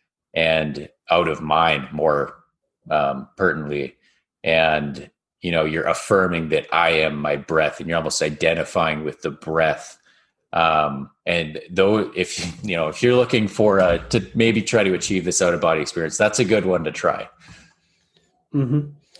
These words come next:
Speaker 2: Yeah, that's interesting. I've never had an, uh, out of body experience, but what I have had is experiencing almost like a two-dimensional reality.
Speaker 1: Mm.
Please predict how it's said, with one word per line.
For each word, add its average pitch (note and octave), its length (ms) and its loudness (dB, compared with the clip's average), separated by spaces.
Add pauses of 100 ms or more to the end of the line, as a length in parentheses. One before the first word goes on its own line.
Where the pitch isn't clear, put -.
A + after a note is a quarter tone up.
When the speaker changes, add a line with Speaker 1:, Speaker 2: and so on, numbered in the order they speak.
(300)
Speaker 2:
Yeah, D#3 140 6
that's C#3 180 4
interesting. C#3+ 420 0
I've B2+ 140 2
never C3+ 240 2
had C3 220 4
an, C3 160 0
uh, C3+ 340 -6
out C#3+ 160 0
of C3+ 80 -2
body C3+ 220 2
experience, C3 580 -2
but C#3+ 160 0
what E3 160 2
I F3+ 100 4
have G#3 280 2
had C#3+ 480 2 (680)
is D3 640 2 (1160)
experiencing F#3 720 2
almost D3+ 440 2
like C#3+ 200 2
a C3+ 60 4
two-dimensional C3 1200 0 (160)
reality. A2 840 -2 (380)
Speaker 1:
Mm. B2 60 -2